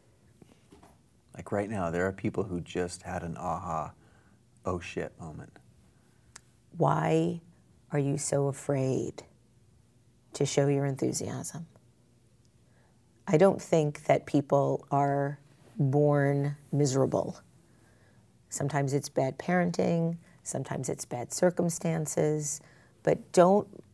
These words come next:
Speaker 2: let that sabotage your life. You can live with whatever self-loathing you might have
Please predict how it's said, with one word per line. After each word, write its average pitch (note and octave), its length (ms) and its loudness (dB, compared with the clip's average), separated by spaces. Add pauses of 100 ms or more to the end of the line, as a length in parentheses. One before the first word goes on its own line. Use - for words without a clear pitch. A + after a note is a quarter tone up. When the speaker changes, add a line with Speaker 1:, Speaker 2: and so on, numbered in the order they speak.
(100)
Speaker 2:
let D#3 380 4
that D#3+ 220 0
sabotage C3+ 800 -2
your E3 100 -4
life. - 680 -6 (880)
You F3+ 340 4
can D#3 720 0 (1500)
live E3+ 500 10
with C#3+ 340 6
whatever D3+ 460 2
self-loathing D3 880 2
you C#3 180 4
might C#3 360 0
have - 720 -8